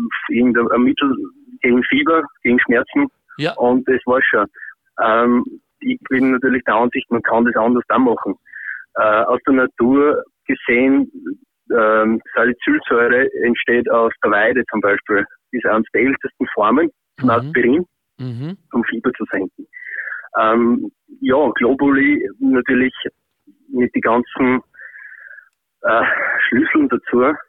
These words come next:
Speaker 1: Also
Speaker 2: Ja.
Speaker 1: die Globuli hat ja mehrere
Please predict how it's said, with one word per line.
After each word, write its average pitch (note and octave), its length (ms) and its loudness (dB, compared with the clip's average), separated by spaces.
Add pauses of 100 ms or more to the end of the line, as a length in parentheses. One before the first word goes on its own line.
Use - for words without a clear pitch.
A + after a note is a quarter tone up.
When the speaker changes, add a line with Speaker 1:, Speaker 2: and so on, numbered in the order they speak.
(360)
Speaker 1:
Also G2+ 320 -2
Speaker 2:
Ja. G#2+ 120 -6
Speaker 1:
die G#2 140 -20
Globuli A2+ 480 0
hat A2+ 180 -2
ja A2 120 0 (280)
mehrere G#2 560 0